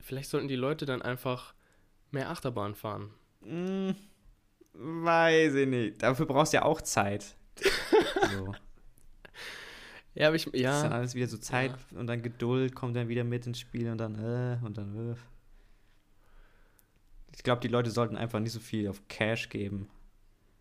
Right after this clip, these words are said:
Speaker 2: Fünf K reicht easy. Chill.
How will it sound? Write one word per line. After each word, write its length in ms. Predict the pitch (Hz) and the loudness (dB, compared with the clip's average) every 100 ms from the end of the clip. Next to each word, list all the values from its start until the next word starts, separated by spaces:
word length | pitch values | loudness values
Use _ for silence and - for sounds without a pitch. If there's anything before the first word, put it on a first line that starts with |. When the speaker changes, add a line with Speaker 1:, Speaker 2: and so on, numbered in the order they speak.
| - - - - | -20 -20 -20 -8
Speaker 2:
Fünf 260 | 123 117 - | -4 -4 -2
K 220 | 110 107 | 0 2
reicht 280 | 104 104 - | 0 0 -4
easy. 420 | 110 104 98 - - _ _ _ - | -6 -4 -6 -8 -18 _ _ _ -12
Chill. 280 | - 101 | -8 -8